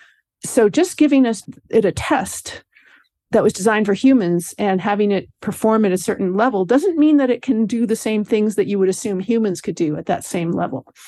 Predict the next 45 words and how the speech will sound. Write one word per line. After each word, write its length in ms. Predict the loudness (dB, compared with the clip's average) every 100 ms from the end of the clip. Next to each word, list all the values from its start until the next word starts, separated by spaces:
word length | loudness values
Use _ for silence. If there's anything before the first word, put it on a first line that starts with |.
| -20 -20 -4
And 140 | 0
I 60 | 2
actually 560 | 2 0 2 2 0 -6
tested 340 | -6 -6 -4 -6
this 180 | -4 0
out. 320 | 2 0 -4 -18 -20 -20 _ -2
There 120 | 2
was 140 | 2 0
a 80 |
question 380 | -2 -4 -4 -4
on 160 | -2 0
one 120 | -2
of 80 | -2
the 160 | -4 -2
M 160 | -2
B 200 | 0 0
A 440 | 0 0 0 -2 -6 _ _ -6
exams 800 | -4 0 0 0 -4 -8 -10 -18 _ _ _ _ _
that 380 | 0 2 0 -4 _ _ _ -8
someone 400 | 0 2 2 0
had 180 | -2 0
given 240 | 0 0
it 140 | -2
and 120 | -2 -2
had 120 | 0
gotten 240 | -2 0
the 80 | 2
right 180 | 2 2
answer. 400 | 0 -2 -4 -6
And 140 | -6
they 40 | -6
said, 140 | -4
"Wow, 280 | 0 2 2
it 140 | 0 2
really 240 | 2 2
understands 640 | 0 -4 -2 -2 -2 -6
this 240 | -8 -8 -4
concept." 520 | 0 2 2 -4 -6 -20 -8 0
But 100 | 2
I 180 | 2 4
then 300 | 4 4 4
reworded 680 | 4 4 4 4 2 -2 -6
the 100 | -2
whole 220 | 0 -2
problem, 720 | -2 -2 0 0 -2 -4 -6